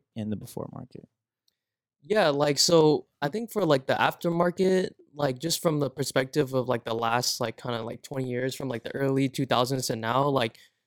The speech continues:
Speaker 2: people have, like, been just, in a sense, like, able to just kind of, like, essentially pick and choose, like, pretty much what they wanna work on, and, like,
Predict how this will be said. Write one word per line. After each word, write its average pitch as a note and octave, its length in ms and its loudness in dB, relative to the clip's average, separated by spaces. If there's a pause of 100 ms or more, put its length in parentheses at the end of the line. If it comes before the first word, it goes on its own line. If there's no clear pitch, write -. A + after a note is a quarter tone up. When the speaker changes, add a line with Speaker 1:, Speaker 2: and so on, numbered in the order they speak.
(180)
Speaker 2:
people G3+ 280 4
have, D#3 100 0
like, C#3 260 4 (680)
been C3+ 400 2 (300)
just, C3+ 340 -4 (300)
in D3+ 160 0
a C3+ 80 2
sense, C3+ 360 2
like, B2+ 200 0
able C#3 300 2
to C3 180 -2
just C3 220 -2
kind C3 220 0
of, B2 160 -4
like, A#2 480 -2
essentially B2+ 760 -2 (1600)
pick D#3 180 -8
and B2+ 220 -2
choose, D3 480 0
like, A#2+ 200 2
pretty C#3 160 -2
much C3 240 0
what C3 120 2
they C3 100 0
wanna B2+ 300 2
work D3+ 280 2
on, D3+ 360 2
and, C3 180 0
like, A#2+ 240 0